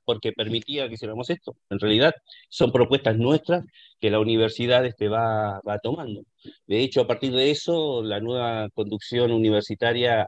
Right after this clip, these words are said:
ha sostenido públicamente que espera que se pueda convertir en una universidad intercultural, este, eh, eh, la universidad local.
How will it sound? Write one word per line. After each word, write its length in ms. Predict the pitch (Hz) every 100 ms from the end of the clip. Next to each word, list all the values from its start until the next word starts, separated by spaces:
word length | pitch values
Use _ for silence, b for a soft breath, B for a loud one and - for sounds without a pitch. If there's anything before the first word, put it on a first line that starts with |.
| -
ha 300 | 117 117 110
sostenido 540 | - 110 - 113 120
públicamente 640 | 110 117 107 110 120 131 139
que 180 | 117 107 - _ _ _
espera 600 | 107 101 127 120 117 110
que 120 | 110
se 120 | 104
pueda 200 | 107 117
convertir 360 | 110 107 110 117
en 60 | 113
una 260 | 120 117
universidad 520 | 110 110 104 - 113
intercultural, 840 | 113 104 101 107 98 113 139 110 101 _ _ _ _
este, 640 | 104 - 98 92 92 90 92 -
eh, 140 | 101 98
eh, 260 | 98 92 92
la 160 | 92 92
universidad 440 | 95 95 - 90
local. 240 | 85 -